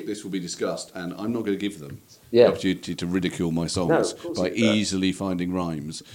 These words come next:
Speaker 1: involving fecal matter.
Speaker 2: I
Speaker 1: I'm just not
Speaker 2: honestly,
Speaker 1: gonna do that.
Speaker 2: I honestly think that's the most likely explanation
Speaker 1: Yeah.
Speaker 2: of why.
Speaker 1: <laughs>
Speaker 2: Because
Speaker 1: Yeah.
Speaker 2: every other band, it's, like, really
Speaker 1: It's
Speaker 2: easy.
Speaker 1: quite easy.
Speaker 2: Yeah.
Speaker 1: Yeah.
Speaker 2: And he, which is why in the end,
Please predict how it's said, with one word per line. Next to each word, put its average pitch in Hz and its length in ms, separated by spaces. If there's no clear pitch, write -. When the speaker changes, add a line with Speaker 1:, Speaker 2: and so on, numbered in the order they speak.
Speaker 1:
involving 87 720
fecal 82 640
matter. - 460
Speaker 2:
I 123 100
Speaker 1:
I'm - 60
just - 40
not 139 60
Speaker 2:
honestly, 120 460
Speaker 1:
gonna 90 160
do 85 180
that. 69 180
Speaker 2:
I 117 140
honestly 123 260
think 104 140
that's 82 160
the 95 100
most 98 300
likely 92 240
explanation 90 500
Speaker 1:
Yeah. 117 140
Speaker 2:
of - 60
why. 78 300
Speaker 1:
<laughs> - 80
Speaker 2:
Because - 400
Speaker 1:
Yeah. 120 60
Speaker 2:
every 110 200
other 98 160
band, 87 320
it's, - 140
like, 82 220
really 82 200
Speaker 1:
It's 87 180
Speaker 2:
easy. - 40
Speaker 1:
quite 101 220
easy. 73 340
Speaker 2:
Yeah. 104 180
Speaker 1:
Yeah. 82 180
Speaker 2:
And 95 120
he, 98 200
which 117 160
is 131 100
why 131 220
in 113 80
the 123 100
end, 98 340